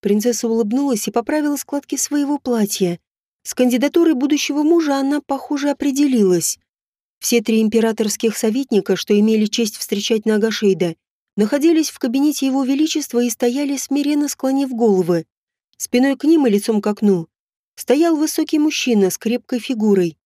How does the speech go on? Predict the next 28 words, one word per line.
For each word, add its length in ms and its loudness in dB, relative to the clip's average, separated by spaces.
в 100 -20
которой 400 0
явно 360 2
ощущалась 600 -2
военная 480 0
выправка. 640 -2
Светлые 460 2
волосы 400 2
императора 540 0
были 260 0
зачёсаны 600 -2
назад, 500 0
руки 440 0
сложены 440 0
за 100 -4
спиной. 560 0
Прищурив 480 0
стального 440 2
цвета 320 0
глаза, 320 0
его 280 2
императорское 680 -2
величество 640 -4
обдумывал 540 0
полученную 600 -2
только 320 -4
что 200 -4
информацию. 840 0